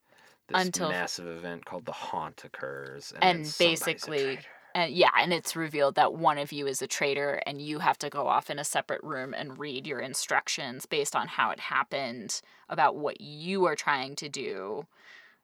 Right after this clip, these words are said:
Speaker 2: and then, and then everybody else has their own set of instructions of they don't get to know exactly what your goal is, but they get some information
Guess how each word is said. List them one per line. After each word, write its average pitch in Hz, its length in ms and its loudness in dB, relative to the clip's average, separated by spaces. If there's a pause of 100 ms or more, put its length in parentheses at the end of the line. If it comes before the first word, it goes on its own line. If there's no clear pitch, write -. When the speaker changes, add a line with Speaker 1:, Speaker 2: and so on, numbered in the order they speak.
(220)
Speaker 2:
and 165 220 0
then, 147 420 0 (100)
and 156 160 -4
then 135 260 -4
everybody 143 480 2
else - 440 0 (200)
has 147 280 -2
their 131 200 0
own 120 160 -2
set - 240 -2
of 165 100 -8
instructions 131 840 -6 (100)
of 123 480 -4 (480)
they 185 120 6
don't 180 200 6
get 185 160 6
to 190 120 -2
know 160 160 -2
exactly 156 800 -2
what 185 260 2
your 226 180 2
goal 240 360 -2
is, 247 240 -2
but - 160 -2
they 143 120 0
get - 200 -4
some 160 360 -2
information 196 960 -2